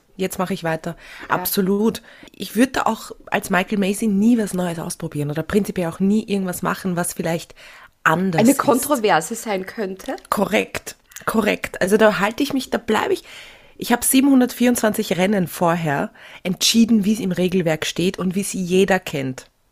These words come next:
Speaker 2: Ja.
Speaker 1: In den letzten fünf Minuten überlege ich mir auch nicht, ah, ähm,
Speaker 2: Probier mal.
Speaker 1: baue ich doch lieber ein Haus oder <laughs> gehe ich wieder in meine Wohnung? Alter, ich verstehe einfach die Enttäuschung. Aber, Beate,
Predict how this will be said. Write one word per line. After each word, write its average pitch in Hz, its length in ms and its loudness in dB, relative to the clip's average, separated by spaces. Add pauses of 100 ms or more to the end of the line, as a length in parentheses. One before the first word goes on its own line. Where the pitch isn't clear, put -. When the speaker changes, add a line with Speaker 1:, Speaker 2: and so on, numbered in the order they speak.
(100)
Speaker 2:
Ja. 214 260 -10 (840)
Speaker 1:
In 220 120 4
den 226 100 8
letzten 220 360 4
fünf 254 260 4
Minuten 240 360 6
überlege 226 320 4
ich 220 120 -2
mir 220 160 4
auch 233 120 -2
nicht, 196 180 0 (120)
ah, - 260 -2 (720)
ähm, 226 400 2 (140)
Speaker 2:
Probier 208 260 4
mal. 214 120 4
Speaker 1:
baue 233 160 6
ich - 80 -10
doch 240 180 4
lieber 262 160 6
ein 233 220 2
Haus 226 340 2
oder 311 360 6 (200)
<laughs> - 240 -12
gehe - 120 -4
ich - 100 -2
wieder 302 160 0
in 294 60 0
meine 277 260 2
Wohnung? 262 260 2 (220)
Alter, 160 360 -2 (260)
ich - 240 -8
verstehe 196 580 0
einfach 185 260 0
die - 140 -6
Enttäuschung. 160 680 -2 (680)
Aber, 160 420 0 (400)
Beate, 165 560 0